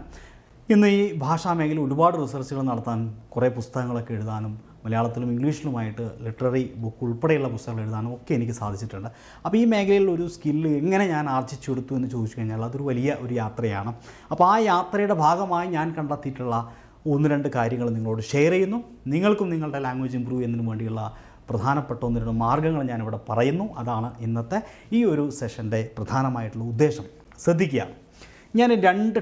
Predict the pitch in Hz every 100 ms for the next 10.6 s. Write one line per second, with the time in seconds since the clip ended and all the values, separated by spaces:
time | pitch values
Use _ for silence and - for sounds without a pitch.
0 | - 143 156 165 160 131 120 117 113 110
1 | - - - 113 107 117 110 104 107 123
2 | 147 143 - - - 214 220 233 233 147
3 | 135 135 143 143 - 110 107 113 - -
4 | - - 156 165 190 170 185 135 147 151
5 | 170 - 123 117 - 156 - - - -
6 | - 110 107 104 104 101 82 123 131 131
7 | 127 120 120 113 113 135 - 123 110 107
8 | 107 110 104 104 - 113 - - - -
9 | - 151 175 180 139 117 120 113 110 -
10 | 117 131 147 180 170